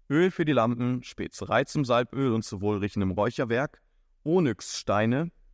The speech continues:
und eingefasste Steine zum Priesterschurz und zur Brusttasche. Und sie sollen mir ein Heiligtum machen, dass ich unter ihnen wohne.“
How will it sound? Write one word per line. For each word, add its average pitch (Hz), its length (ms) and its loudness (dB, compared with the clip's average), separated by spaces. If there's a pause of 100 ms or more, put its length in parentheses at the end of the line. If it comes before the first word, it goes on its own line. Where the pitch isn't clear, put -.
(640)
und 113 220 -4
eingefasste 113 680 -2
Steine 104 440 -2
zum 107 180 -4
Priesterschurz 147 580 -2
und - 160 -6
zur 107 140 -6
Brusttasche. - 680 -6 (600)
Und 156 280 0
sie 127 200 -2
sollen 131 460 0
mir 127 340 -2
ein 117 400 -2 (460)
Heiligtum 98 640 -2
machen, 101 420 -4 (600)
dass 120 300 0
ich - 280 -4
unter 120 320 -2
ihnen 104 360 2
wohne.“ 98 400 -2